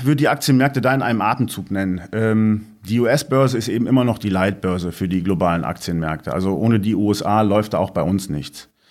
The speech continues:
Das Problem ist, äh, in meinen Augen, dass die fundamentalen Daten immer weniger Bedeutung für die Kursentwicklung haben. Und, äh, ich hab früher mal gelernt, dass Aktienkurse langfristig dem Wirtschaftswachstum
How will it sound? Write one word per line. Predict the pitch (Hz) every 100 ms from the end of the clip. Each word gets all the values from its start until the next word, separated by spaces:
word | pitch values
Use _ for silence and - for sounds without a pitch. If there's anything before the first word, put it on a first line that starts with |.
| _ - - _ _
Das | 107 107 -
Problem | - - 113 120 165 185 110
ist, | 120 131 - 107
äh, | 110 101
in | 107
meinen | 104 107
Augen, | 80 98 117 123
dass | 107 -
die |
fundamentalen | 104 120 113 107 107 107 101 98
Daten | 98 120 117 107 107
immer | 117 127 113 92
weniger | 120 113 101
Bedeutung | 90 98 113 123 92 82 76
für | - 98
die | 92 90 85
Kursentwicklung | - 107 101 87 87 73 80 78 - _ - - - - _
haben. | - 80 82 78
Und, | 67 92 -
äh, | 95 95
ich | 110
hab | 104
früher | - 131 135
mal | 127 127
gelernt, | 117 117 123 123
dass | 98
Aktienkurse | - - - 110 110 110 101
langfristig | 95 104 127 - 107 113 104
dem | 107 98 95 90
Wirtschaftswachstum | 113 - 113 - 95 95 - 107 123 127